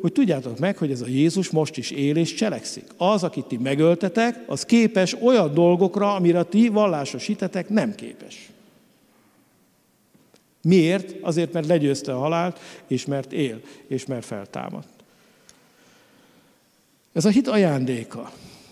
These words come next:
Ezt, ezt nem lehet utánozni. Amikor valakinek a, a hit ajándéka ott van a, a szívébe, akkor mondhatja, hogy hát, ha nekem sikerült, neked is sikerül.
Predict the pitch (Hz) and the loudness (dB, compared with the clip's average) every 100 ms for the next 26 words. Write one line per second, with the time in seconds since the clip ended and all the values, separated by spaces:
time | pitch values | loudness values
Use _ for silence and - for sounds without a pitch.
0 | _ - - - 165 - 226 196 190 202 | _ -12 -10 -2 -2 4 6 6 4 2
1 | 175 147 127 117 - 117 147 170 180 180 | 2 2 0 -6 -10 -4 -2 2 2 4
2 | 185 170 170 165 160 156 147 147 - 151 | 2 2 0 0 0 0 2 0 -2 0
3 | 190 226 214 190 175 165 156 170 190 190 | 0 2 2 4 2 0 0 2 2 2
4 | 165 139 127 120 139 123 - 202 196 180 | 0 0 -4 -6 -8 -4 0 4 4 4
5 | 180 170 180 190 220 - 165 - 156 156 | 2 0 2 2 2 2 -2 0 0 0
6 | 147 156 185 175 151 170 165 156 151 156 | 0 0 2 -2 -2 0 2 4 2 0
7 | 170 160 139 127 127 - 104 98 | -2 0 -2 -4 -6 -8 -12 -12